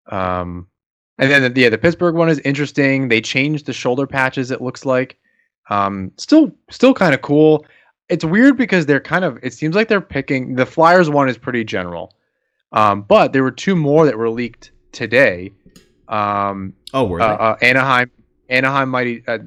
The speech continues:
Speaker 1: not the Anaheim Mighty Ducks, the Anaheim Ducks and the Vegas Golden Knights one that you sent me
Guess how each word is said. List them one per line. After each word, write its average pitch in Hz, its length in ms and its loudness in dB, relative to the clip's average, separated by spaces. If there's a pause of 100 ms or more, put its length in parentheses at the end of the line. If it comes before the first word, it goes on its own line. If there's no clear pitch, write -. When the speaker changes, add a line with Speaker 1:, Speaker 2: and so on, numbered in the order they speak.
Speaker 1:
not 101 320 -8
the 95 120 -12
Anaheim 92 280 -10
Mighty 92 200 -8
Ducks, - 340 -16
the 107 320 2
Anaheim 147 320 2
Ducks 117 380 -2 (400)
and 104 320 -4
the 110 40 -4
Vegas 123 340 -2
Golden 120 240 -4
Knights 143 220 0
one 113 120 -6
that 104 120 -10
you 104 60 -10
sent 104 240 -12
me 98 220 -12